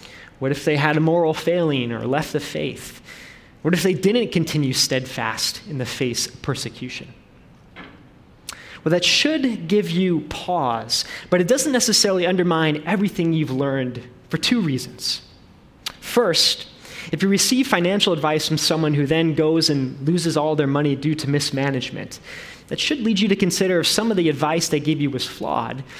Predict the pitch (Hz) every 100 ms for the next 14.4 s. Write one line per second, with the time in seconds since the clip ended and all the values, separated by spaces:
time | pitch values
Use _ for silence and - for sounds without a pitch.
0 | - - - - - - 170 175 294 254
1 | 214 202 - 185 175 170 175 156 - -
2 | 214 190 131 139 120 117 127 127 - 127
3 | - - 117 - 127 117 120 120 117 -
4 | - - - - - - - - - 151
5 | 170 - 196 180 170 131 185 196 156 156
6 | 175 - 160 165 - 170 160 156 127 147
7 | 151 107 - - - - - 196 160 202
8 | 202 196 185 190 175 165 - 165 147 208
9 | 220 196 - 165 165 147 175 185 175 151
10 | 156 190 - 160 156 175 170 180 160 185
11 | 180 180 180 180 165 - 180 233 - -
12 | 165 170 - - 226 - - 151 151 147
13 | 143 139 139 147 147 - 127 143 135 131
14 | 120 151 143 117